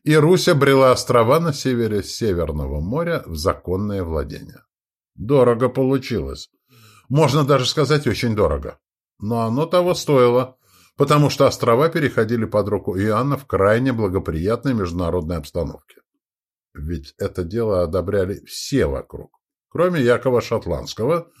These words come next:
мнением которого ключевые игроки региона единодушно пренебрегли.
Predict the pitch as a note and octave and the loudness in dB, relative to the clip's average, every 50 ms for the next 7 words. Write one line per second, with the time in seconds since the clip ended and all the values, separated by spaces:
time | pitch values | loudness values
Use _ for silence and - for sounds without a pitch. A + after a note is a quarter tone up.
0 | - - - _ _ _ - A#2+ C#3 D#3 D3+ D#3 D#3 D3 C#3+ C#3 C3+ B2+ - - | -20 -20 -20 _ _ _ 0 2 4 6 6 6 6 6 6 4 4 2 4 2
1 | B2 A#2 - D#3+ E3 E3 D#3+ D3 C#3+ - B2+ A2+ A#2 - B2 A#2 A2+ A2+ A2 G2+ | 2 2 4 2 2 4 2 0 0 0 -4 -4 -2 -2 -4 -2 0 0 -2 0
2 | F#2 G2+ G#2 G2 - - G2+ F2+ F#2 E2 F2 G2+ A#2 C3+ C3 B2 G#2+ F#2+ F#2 E2+ | 0 0 0 0 -2 -2 -4 -4 -4 -2 0 0 0 2 0 0 0 0 -2 -2
3 | E2+ F#2+ F2+ E2 D#2+ D#2 C#2+ C#2 G2 G#2 - - G#2+ G2 - - F#2 E2+ E2+ E2 | -2 -4 -2 -2 -4 -4 -6 -6 -8 -8 -8 -8 -10 -8 -8 -6 -6 -4 -4 -6
4 | C#2+ C#2 D2 C#2 A#1 - - - - | -6 -8 -10 -10 -10 -12 -14 -16 -18